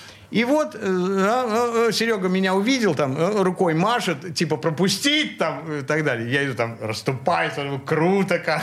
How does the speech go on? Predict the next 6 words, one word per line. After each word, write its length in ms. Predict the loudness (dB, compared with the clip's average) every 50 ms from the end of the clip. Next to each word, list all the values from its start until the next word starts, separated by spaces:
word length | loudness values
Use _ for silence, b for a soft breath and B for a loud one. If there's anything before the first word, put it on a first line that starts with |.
| -4 -4
<laughs> 80 | -2
расступаются, 1080 | -2 0 0 0 0 -2 -4 -2 -2 -2 -2 0 0 0 0 0 0 -2 -4 -4 -4 -2
там, 240 | 0 0 0 -2 -2 B -8 -4 B
милиция 640 | 0 2 2 2 2 2 0 0 0 0 2 2 2
и 20 |
люди. 480 | 2 2 2 2 2 2 2 0 0